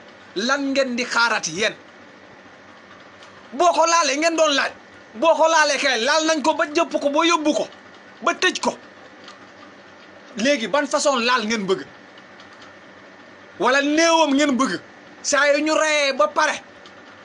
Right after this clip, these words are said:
jox delloo leen néew bi, boobu ngeen bëgg nag, bëgg a jóg, jaratul, jaratu ko. Boobu xeex moom, médecin après la mort, jaru ko.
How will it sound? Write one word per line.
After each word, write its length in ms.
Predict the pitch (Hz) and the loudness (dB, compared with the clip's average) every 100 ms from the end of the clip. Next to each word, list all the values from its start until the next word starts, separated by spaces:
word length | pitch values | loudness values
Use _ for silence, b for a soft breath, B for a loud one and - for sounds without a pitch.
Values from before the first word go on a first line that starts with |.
| - | -14
jox 300 | 170 302 294 | -2 2 2
delloo 380 | 220 302 294 294 | 2 2 4 2
leen 180 | 277 240 | 2 0
néew 220 | 269 262 202 | 2 2 0
bi, 140 | - - - - | -8 -14 -20 -8
boobu 260 | - 294 277 | 0 0 2
ngeen 200 | 294 262 | 0 0
bëgg 180 | 262 233 | 0 0
nag, 140 | 262 - - - - | -4 -6 -20 -20 -12
bëgg 200 | 190 277 | -2 0
a 60 | 269 214 | 0 0
jóg, 160 | 220 - - - - - - | -4 -6 -20 -20 -20 -20 -8
jaratul, 360 | 196 220 185 156 - - - - - - - 156 | -2 -2 -2 -10 -12 -20 -20 -20 -20 -20 -18 -6
jaratu 340 | 254 262 190 | -4 -4 -4
ko. 120 | - - - - - - - - - - - - - - | -6 -8 -10 -20 -20 -20 -20 -20 -20 -20 -20 -20 -20 -12
Boobu 300 | 185 285 269 | 0 0 0
xeex 220 | 220 247 214 | -2 -2 -2
moom, 200 | 220 220 - - - | 0 -2 -4 -20 -14
médecin 360 | 185 269 - 277 277 254 | -6 -4 -2 -2 0 -2
après 220 | 254 285 | 0 0
la 160 | 277 247 | 2 2
mort, 240 | 240 190 - - - - 151 | 0 -2 -6 -20 -20 -10 -2
jaru 180 | 247 - | 0 2
ko. 200 | 480 | 0